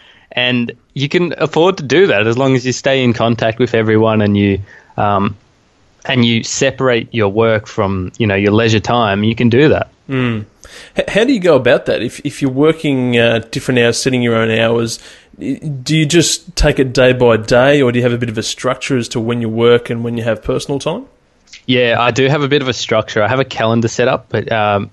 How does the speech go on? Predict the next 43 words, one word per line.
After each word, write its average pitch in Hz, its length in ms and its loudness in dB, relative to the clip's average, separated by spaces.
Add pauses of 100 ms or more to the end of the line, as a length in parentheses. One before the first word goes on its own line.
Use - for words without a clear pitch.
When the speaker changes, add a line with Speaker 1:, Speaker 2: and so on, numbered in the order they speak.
(160)
Speaker 1:
and 123 140 -2
also, 110 480 2
uh, 101 40 -4 (140)
I 107 160 0
use 113 160 0
a 104 160 0 (460)
time 139 300 0
tracking 147 320 -2
tool 160 240 2
called 113 320 0
Toggl, 151 400 0 (560)
uh, 113 200 2
Speaker 2:
Okay. 110 120 0
Speaker 1:
and 117 100 0
that 117 140 -4 (340)
essentially 113 480 -2
just 104 240 -6
lets 110 220 -2
me, 107 280 2
uh, 101 200 2 (440)
track - 300 -2
my 127 120 0
time. 113 420 -2
So 123 140 0
let's 139 220 0
say 123 160 0
I 110 60 0
have, 107 380 -2
uh, 101 340 2 (380)
a 135 60 -4
client 110 640 -2
that 101 220 -2
wants 104 280 -2
me 107 60 0
to 95 60 -6
do 98 80 -2
ten 123 240 -2
hours 110 300 0
of 101 80 -6
work 107 220 2
this 120 200 -2
week, 135 420 -2
uh, 98 300 2